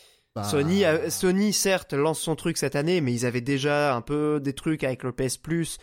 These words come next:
Speaker 2: qui existe depuis longtemps, euh, et les jeux gratuits tous les mois, ils avaient le PlayStation Now, euh, Xbox avait un peu l'équivalent avec le Xbox Live Arcade.
Speaker 1: Ah,
Speaker 2: C'est vrai
Speaker 1: Ninten-
Speaker 2: que déjà, Nintendo a lancé son truc de,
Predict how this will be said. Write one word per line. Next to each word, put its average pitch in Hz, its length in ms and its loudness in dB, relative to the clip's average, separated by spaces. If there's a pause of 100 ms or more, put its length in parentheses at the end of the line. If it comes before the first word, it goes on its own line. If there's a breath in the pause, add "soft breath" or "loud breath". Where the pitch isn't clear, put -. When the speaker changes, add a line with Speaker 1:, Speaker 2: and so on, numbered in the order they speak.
(260 loud breath)
Speaker 2:
qui - 100 -6
existe 131 220 -6
depuis 135 200 -4
longtemps, 180 500 0 (320 loud breath)
euh, 123 360 -2
et 123 80 0
les 127 120 0
jeux 135 140 -4
gratuits 131 340 -4
tous 135 100 -12
les 143 120 -2
mois, 170 380 0
ils 139 140 -4
avaient 127 160 -2
le 123 60 -8
PlayStation 131 440 -4
Now, 170 520 0 (420 loud breath)
euh, 127 400 0
Xbox 139 440 -2
avait 120 120 -4
un 120 80 -2
peu 151 140 -2
l'équivalent 147 520 0
avec 123 260 -4
le 127 200 -4
Xbox 123 320 -8
Live 120 360 -2
Arcade. 160 500 -4 (560 loud breath)
Speaker 1:
Ah, 101 60 -8
Speaker 2:
C'est 123 80 -4
vrai 156 140 2
Speaker 1:
Ninten- 147 80 -4
Speaker 2:
que 143 60 2
déjà, 143 420 2
Nintendo 147 580 0
a 143 60 2
lancé 139 340 0
son 143 160 -2
truc 143 180 -6
de, 131 120 -2